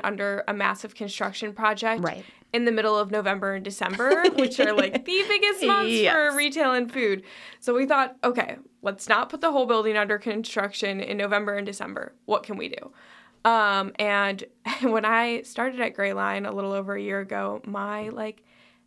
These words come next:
Speaker 1: passion project, I kept saying I wanted to put an ice rink in here.
Speaker 2: So fun.
Speaker 1: I was like, "Let's put an ice rink in here," and everybody kept kinda laughing at me, and rightfully so. It's a pretty out there idea. Um, but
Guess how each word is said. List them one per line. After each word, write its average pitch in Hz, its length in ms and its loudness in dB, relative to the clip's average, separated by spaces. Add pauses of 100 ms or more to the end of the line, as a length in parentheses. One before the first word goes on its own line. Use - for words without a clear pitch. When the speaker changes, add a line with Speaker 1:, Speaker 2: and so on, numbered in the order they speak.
Speaker 1:
passion 233 380 -6
project, 220 420 -8
I - 80 -8
kept - 300 -14
saying 233 380 -6
I 220 100 -8
wanted 214 300 -6
to 214 60 -4
put 196 200 -8
an - 100 -12
ice 269 240 -6
rink 240 220 -8
in 220 140 -10
here. - 280 -8
Speaker 2:
So 220 280 2
fun. 185 440 -2
Speaker 1:
I 247 240 4
was 233 140 0
like, 247 240 -6
"Let's - 260 -4
put 269 160 0
an 220 80 0
ice 277 240 2
rink 269 140 2
in 254 120 2
here," 240 280 2
and 226 260 0
everybody 254 420 2
kept 320 220 -6
kinda 339 220 -6
laughing 269 420 0
at 254 220 0
me, 254 300 0
and 208 640 0 (100)
rightfully 392 500 0
so. 330 300 2
It's 330 180 -8
a 320 80 -8
pretty 269 560 -4 (180)
out 220 200 2
there 262 180 2
idea. 240 500 0 (400)
Um, 214 800 2
but 214 460 0